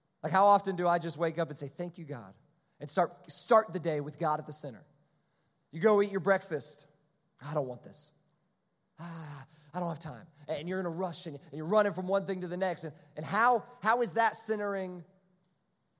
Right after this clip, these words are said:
your day in a way, arranging your day in a way that God is at the center? It's not. You're at the center. And it's hard to be transformed when you're at the center, because that's the same thing as we talked about. You're trying to fix yourself.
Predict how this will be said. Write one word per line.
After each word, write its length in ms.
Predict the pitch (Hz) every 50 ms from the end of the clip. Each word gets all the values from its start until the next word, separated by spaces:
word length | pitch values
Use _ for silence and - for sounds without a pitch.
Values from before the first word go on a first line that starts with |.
| _ _ -
your 180 | - 165 170
day 520 | 139 175 190 196 175 147 127 117 123 131 123 - _ _ _ _ _ _ _ _
in 140 | 185 190 196
a 40 |
way, 340 | 180 170 202 190 165 143 135 - 151
arranging 420 | 156 170 170 196 208 214 180 202 185
your 100 | 190 170
day 200 | 175 190 196 185
in 80 | 170
a 40 | 160
way 200 | 160 165 165 165
that 340 | 156 156 - - - _ -
God 240 | 180 160 160 165 165
is 100 | 160 -
at 80 | 151
the 60 | 170
center? 220 | - - 208 175 135
It's 220 | 123 - - -
not. 360 | 180 214 214 131 - - - _ _ _ _ _ _ _ _ _ _ _ _ _ _ _ -
You're 180 | 151 220 233
at 80 | 254 -
the 60 | 143
center. 340 | - - - 101 82 - _ _ _ _ _ _ _ _ _ _ _ _ _ _ _ _ _ _ _ _ _ _ _
And 100 | - 156
it's 80 | 151 -
hard 140 | 202 190 185
to 80 | 190
be 80 | 185 170
transformed 500 | - 196 180 175 - 175 214 214 196 175
when 140 | 160 156 160
you're 200 | 180 214 202 185
at 140 | 160 156
the 80 | - 165
center, 320 | - - 202 190 151 127
because 240 | 113 156 147 156 127
that's 240 | 123 170 170 165 -
the 80 | 180 160
same 220 | - 165 147 147
thing 100 | 147 156
as 100 | 165 151
we 60 | 180
talked 220 | 180 214 208 202 208
about. 140 | 196 131
You're 80 | 131 131
trying 200 | - 175 156 160
to 60 | 160
fix 260 | 160 - 156 147 -
yourself. 420 | - 190 - 233 247 220 165 -